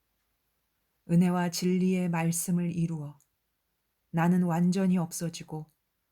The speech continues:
주님만 남아 하늘 생명의 순수한 신성만 표현하게 하소서.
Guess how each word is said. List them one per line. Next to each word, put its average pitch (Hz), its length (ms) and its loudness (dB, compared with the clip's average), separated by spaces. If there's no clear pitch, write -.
주님만 170 580 0
남아 151 320 -10
하늘 233 360 -2
생명의 190 680 0
순수한 185 680 -2
신성만 180 680 -4
표현하게 165 580 -4
하소서. 160 560 -10